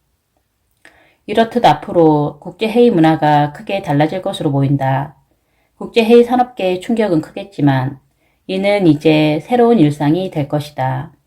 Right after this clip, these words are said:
이스라엘의 사학자 유발 하라리도 지적했듯이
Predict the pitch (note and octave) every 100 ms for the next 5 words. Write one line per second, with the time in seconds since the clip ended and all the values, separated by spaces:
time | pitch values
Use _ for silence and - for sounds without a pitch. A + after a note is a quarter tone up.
0 | _ _ _ _ _ - F#3 A#3 G#3 G3
1 | F#3+ G3+ G3+ C4 A#3 A#3+ - D3+ C#3 -
2 | E3+ E3 F3+ F3+ A3 G#3+ F#3+ D3+ C#3+ C3+
3 | - E3 D#3 D3+ D3 - C#3 C3+ -